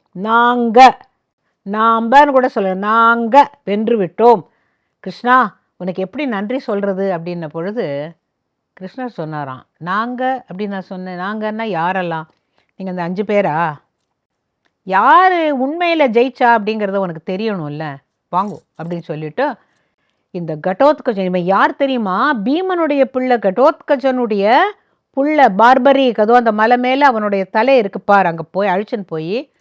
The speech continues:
"பார்பரிக்கா, இந்த போரை நீ இந்த பக்கமும் அந்த பக்கமும் ஆசையா பார்த்துன்னு இருந்த. எங்க நியாயம் நடந்தது, எங்க அதர்மம் நடந்தது எல்லாம் உனக்கு தெரியும். இப்பொழுது நீ சொல்லு,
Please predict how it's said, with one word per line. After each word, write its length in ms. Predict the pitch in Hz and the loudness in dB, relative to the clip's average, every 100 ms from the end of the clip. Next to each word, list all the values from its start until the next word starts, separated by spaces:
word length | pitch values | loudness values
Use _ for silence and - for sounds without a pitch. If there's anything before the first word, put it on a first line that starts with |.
| _ _ 175 | _ _ -4
"பார்பரிக்கா, 600 | 185 208 247 254 226 262 349 - _ _ _ _ _ _ _ | -4 0 0 2 4 6 4 2 _ _ _ _ _ _ _
இந்த 260 | - 190 185 | -6 -4 -4
போரை 420 | 180 247 294 320 | 0 4 6 6
நீ 120 | 285 | 2
இந்த 220 | 247 220 240 | -2 0 0
பக்கமும் 380 | 240 254 277 | -2 -2 2
அந்த 220 | 277 226 226 | 2 2 -2
பக்கமும் 340 | 233 247 302 | -4 -6 -4
ஆசையா 580 | 208 196 208 240 247 262 | -2 -2 -4 -2 -2 -2
பார்த்துன்னு 300 | 220 208 - | 0 -2 -2
இருந்த. 380 | 233 202 185 165 - - _ _ _ _ _ _ _ _ _ _ _ | -4 -4 -6 -8 -12 -20 _ _ _ _ _ _ _ _ _ _ _
எங்க 380 | - 220 254 277 | -6 -4 2 0
நியாயம் 520 | 240 220 233 285 285 | 2 -2 0 0 -2
நடந்தது, 480 | 262 240 254 269 294 | 0 0 2 0 2
எங்க 280 | 277 240 262 | 2 2 4
அதர்மம் 520 | 220 208 269 277 262 | 2 2 -2 -2 -2
நடந்தது 480 | 233 226 233 254 262 | 0 0 0 -2 0
எல்லாம் 640 | 202 220 240 269 302 359 | 0 0 0 0 0 0
உனக்கு 380 | 370 294 254 240 | 0 0 0 -4
தெரியும். 400 | - 208 226 185 _ _ _ _ _ | -2 -2 -2 -6 _ _ _ _ _
இப்பொழுது 560 | 247 269 - 320 302 302 | -8 -6 4 6 6 2
நீ 220 | 240 262 | 0 0
சொல்லு, 640 | 269 233 214 185 233 294 | 0 0 2 4 4 2